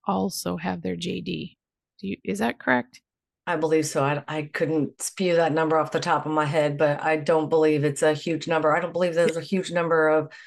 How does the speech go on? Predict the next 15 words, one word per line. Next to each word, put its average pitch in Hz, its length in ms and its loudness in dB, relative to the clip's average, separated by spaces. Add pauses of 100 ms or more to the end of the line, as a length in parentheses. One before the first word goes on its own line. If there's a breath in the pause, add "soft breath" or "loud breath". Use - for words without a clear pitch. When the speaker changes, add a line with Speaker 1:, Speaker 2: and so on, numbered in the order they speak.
(280 loud breath)
Speaker 2:
women, 196 240 6
and 175 140 4
what 175 120 6
are 170 160 4
we, 170 160 2
predominantly 160 540 2
women? 147 320 2
So 147 220 0
that, 160 300 2
there 156 180 4
it 151 80 2
is. 127 320 2
So, 139 480 2 (540 soft breath)
um, 143 560 2 (120)
yeah, 135 400 -2